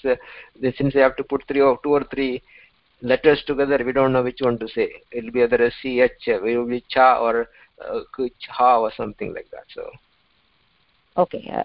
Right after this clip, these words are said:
Speaker 2: uh, uh, I'm just writing that, uh, Sanskrit also by the side so that pronunciation is correct.
Speaker 1: Yeah, after a while you just look at the, the Sanskrit,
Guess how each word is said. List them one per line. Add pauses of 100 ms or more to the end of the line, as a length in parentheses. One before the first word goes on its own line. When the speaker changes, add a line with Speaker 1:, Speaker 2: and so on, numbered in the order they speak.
Speaker 2:
uh,
uh, (140)
I'm
just
writing
that, (100)
uh, (1300)
Sanskrit
also
by
the
side (100)
so
that (300)
pronunciation
is (100)
correct. (340)
Speaker 1:
Yeah,
after
a
while
you
just
look
at
the,
the
Sanskrit,